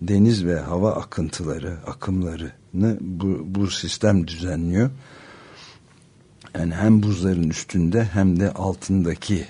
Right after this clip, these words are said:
akımlar alt üst oluyor. O zaman da aşağı doğru bastırılıyorlar ve şu andaki, e, görmekte olduğumuz Kuzey Buz Denizi'ndeki, Kuzey Kutbu'ndaki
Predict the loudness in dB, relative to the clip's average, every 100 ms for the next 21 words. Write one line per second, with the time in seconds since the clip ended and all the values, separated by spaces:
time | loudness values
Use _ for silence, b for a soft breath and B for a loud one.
0 | -12 -16 -8 -4 0 2 0 -2 -14 B
1 | B B B B B -8 -4 -2 -2 -6
2 | -4 -4 -2 -2 -2 -2 -2 0 0 -2
3 | -2 0 0 -2 -10 -12 -8 -4 0 0
4 | -2 -4 -2 -2 -2 -4 -8 -6 -6 -4
5 | -2 -2 -4 -6 -6 0 2 4 0 -4
6 | -8 -10 -8 -10 -10 -10 -10 -12 -14 -16
7 | -18 -16 -16 -14 -12 -10 -6 -2 -2 -2
8 | 0 0 0 -2 -6 -8 -8 -6 -4 -2
9 | -4 -4 -4 -2 -2 -4 -4 -4 -8 -10
10 | -10 B B B B -18 -10 -2 -2 -2
11 | -8 -8 -4 -4 -4 -8